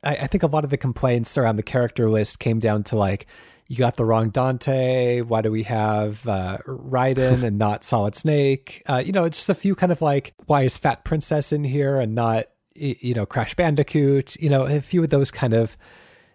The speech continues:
weird character choices that were probably driven by necessity and by ending up at weird points in the marketing cycles of various upcoming games rather than, rather than being probably the choice of the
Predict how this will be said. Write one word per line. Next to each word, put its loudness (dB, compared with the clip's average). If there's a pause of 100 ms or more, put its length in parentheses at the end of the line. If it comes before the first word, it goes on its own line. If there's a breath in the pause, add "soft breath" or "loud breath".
(400 loud breath)
weird 0 (260)
character 0
choices 0
that 0
were -2
probably 0
driven 0
by 2 (100)
necessity 0
and -2
by 0 (260)
ending 2
up 0
at 0
weird 2
points 0
in -2
the 2
marketing 0
cycles 0
of -2
various 2
upcoming -2
games 0
rather 0
than, -2 (240 loud breath)
rather 0
than 0
being 2
probably 0
the 0 (160)
choice 0
of 0
the 0